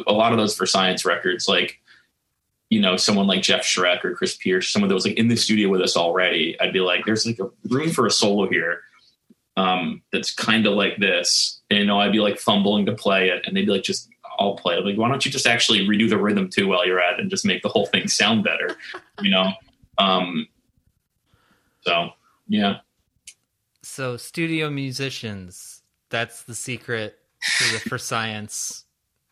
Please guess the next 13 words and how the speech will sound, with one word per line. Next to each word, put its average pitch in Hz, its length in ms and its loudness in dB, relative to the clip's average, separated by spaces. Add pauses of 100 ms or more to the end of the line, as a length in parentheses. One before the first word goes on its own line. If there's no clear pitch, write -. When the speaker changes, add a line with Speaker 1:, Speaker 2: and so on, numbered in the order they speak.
(140)
Speaker 2:
records. 107 800 -10 (100)
Speaker 1:
Oh, 139 180 4
yeah. 107 560 2 (180)
Um, 95 560 0 (380)
session 113 420 2
musicians. - 500 -2
No, 110 80 4
not 117 200 2
session - 400 -2
musicians. - 280 -20
Studio, 110 380 2
just 120 220 0
people. 131 380 0